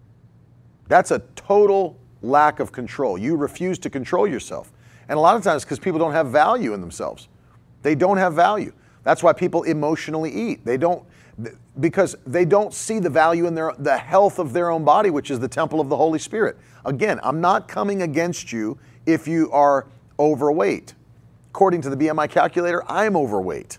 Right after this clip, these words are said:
According to the B M I, o-, B M I calculator, I'm morbidly obese. I'm supposed to be, like, fifty pounds.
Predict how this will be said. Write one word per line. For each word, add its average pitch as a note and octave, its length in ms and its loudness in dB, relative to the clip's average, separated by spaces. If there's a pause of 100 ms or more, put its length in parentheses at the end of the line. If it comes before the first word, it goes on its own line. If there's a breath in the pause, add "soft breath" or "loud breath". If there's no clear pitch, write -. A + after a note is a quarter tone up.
(640 soft breath)
According A3 320 4
to F3 40 -2
the D#3 60 0
B F3 80 2
M F3+ 100 0
I, E3 200 0
o-, E3 160 0
B C#3+ 220 0
M D#3 100 -2
I D3 60 0
calculator, D#3 500 0
I'm F3 240 0
morbidly D#3+ 480 0
obese. F#3 600 -2 (1500 soft breath)
I'm A#2+ 100 -10
supposed - 240 -4
to - 60 -10
be, D#3 80 0
like, C3 180 -2 (320)
fifty F3 420 -4
pounds. D3 540 -8